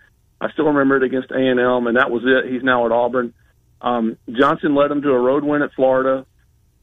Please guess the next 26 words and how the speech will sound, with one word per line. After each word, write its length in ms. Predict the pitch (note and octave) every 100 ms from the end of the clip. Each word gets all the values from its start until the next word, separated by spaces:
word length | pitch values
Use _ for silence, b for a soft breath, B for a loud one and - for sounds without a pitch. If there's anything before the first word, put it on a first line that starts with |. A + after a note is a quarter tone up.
| _ -
Uh, 240 | G#2+ G2+ F#2
you 120 | B2
know, 120 | A#2+
th-, 100 | A2 B2+
then 120 | C#3
he 80 | C#3+
beat 180 | D3+ D3
Ole 140 | C#3
Miss. 280 | C3 A#2+ A#2+ -
But, 220 | C3+ A#2+ - _ - C#3
um, 440 | C#3 C3+ A#2+ G2+ _ _ _ _ _ -
<sighs> 300 | - - -
look, 280 | D3+ B2+ - _ _ _ _ _ -
I 80 | C3+
think 140 | G3
their 100 | F3+ D#3
defense 400 | D#3+ F3 F#3 E3+
is 80 | D3+
gonna 200 | D#3 D3
be, 140 | C#3
their 180 | A#2+ F#3+
defense 420 | B3 F3 - A#2+ -
last 260 | B2 B2
year 100 | A2
was 120 | G#2 -
just 180 | G2